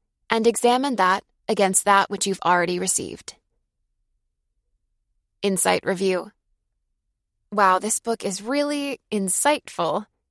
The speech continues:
I suppose I always felt that I was fairly self-aware, but insight fills a lot of gaps in my understanding of how I see myself.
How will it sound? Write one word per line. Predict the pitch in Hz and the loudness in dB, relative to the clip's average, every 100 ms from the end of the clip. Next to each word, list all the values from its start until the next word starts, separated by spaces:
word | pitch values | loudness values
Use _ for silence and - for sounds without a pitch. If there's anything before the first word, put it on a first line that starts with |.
| _ _ _ | _ _ _
I | 220 | -4
suppose | 220 226 269 294 | -4 0 2 4
I | 214 | 2
always | 117 180 190 185 | 2 2 0 -2
felt | - 180 - | 0 0 0
that | 180 175 - - | 0 -2 -2 -10
I | 190 | -10
was | 196 - | -6 -6
fairly | 247 262 302 277 | -2 -2 -2 -4
self-aware, | - 185 202 254 381 - - _ _ _ _ _ _ - | -4 -4 -4 -2 -2 -4 -12 _ _ _ _ _ _ 0
but | 196 - | 2 2
insight | 269 285 262 190 185 - _ _ | 0 -2 0 0 -2 -4 _ _
fills | - 220 208 | 0 2 2
a | |
lot | 208 214 302 | 2 2 2
of | 254 | 2
gaps | 196 185 - | 2 2 0
in | 190 | -2
my | 185 | -2
understanding | 185 196 202 190 175 170 170 | -2 -4 -4 -2 -2 -4 -6
of | 170 | -6
how | - 214 254 | -4 0 2
I | 262 | 2
see | - 196 | 0 -2
myself. | 175 170 156 - - | -2 -2 -2 -4 -10